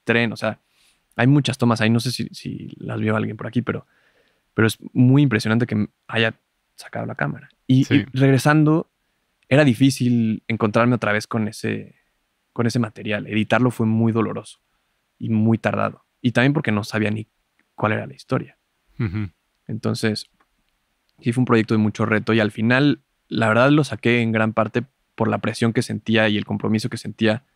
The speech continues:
Speaker 1: o la deuda con la gente que había fondeado mi documental. Yo decía, bueno, aquí le metieron una lana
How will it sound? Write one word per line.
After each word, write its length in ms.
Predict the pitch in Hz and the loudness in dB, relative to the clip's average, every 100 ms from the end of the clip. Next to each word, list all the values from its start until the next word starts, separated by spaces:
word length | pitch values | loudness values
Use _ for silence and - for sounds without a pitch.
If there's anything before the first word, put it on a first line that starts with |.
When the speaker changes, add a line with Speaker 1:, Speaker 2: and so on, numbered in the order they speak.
| _ _ _ | _ _ _
Speaker 1:
o 80 | 107 | 0
la 140 | 101 | 0
deuda 340 | 101 104 107 107 | 2 2 2 0
con 200 | - 104 | -4 -8
la 80 | |
gente 260 | - 110 104 | -8 -6 -4
que 80 | 107 | -4
había 160 | 98 | -6
fondeado 380 | 104 104 104 101 | -4 -2 2 2
mi 100 | 98 | 0
documental. 480 | 101 - 107 104 117 | -8 -12 -10 0 2
Yo 80 | 104 | 2
decía, 300 | 107 - 104 | 0 -4 -2
bueno, 220 | 117 113 | -2 -2
aquí 280 | 104 113 110 _ _ _ _ _ _ | -2 -6 -6 _ _ _ _ _ _
le 60 | 113 | -4
metieron 360 | 107 107 107 | 0 2 2
una 120 | 107 104 | 2 0
lana 500 | 104 104 101 135 | 0 -2 -4 -6